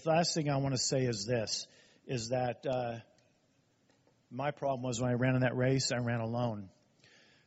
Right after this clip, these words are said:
And if I can leave you with anything, it's this: is that every one of us need brothers to run with. So the question I have for you:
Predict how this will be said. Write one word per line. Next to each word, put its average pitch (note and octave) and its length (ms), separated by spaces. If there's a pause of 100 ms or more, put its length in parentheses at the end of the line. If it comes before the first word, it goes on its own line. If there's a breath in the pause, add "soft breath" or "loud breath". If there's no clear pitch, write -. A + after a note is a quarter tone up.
(220 soft breath)
And A#2+ 300
if C3+ 160
I C#3 100
can C#3+ 240
leave D3 220
you D3 100
with B2 180
anything, D3+ 680 (140)
it's A#2 200
this: - 500 (340 soft breath)
is A2 200
that A#2 300 (1000)
every D#3 380
one D3 280
of A2+ 120
us G#2+ 460
need A#2 240
brothers G#2+ 680 (160)
to A2 80
run G#2+ 280
with. F2 220 (800 soft breath)
So C3 160
the A#2 100
question E3+ 380
I D3+ 80
have D3 200
for C3 140
you: A#2+ 440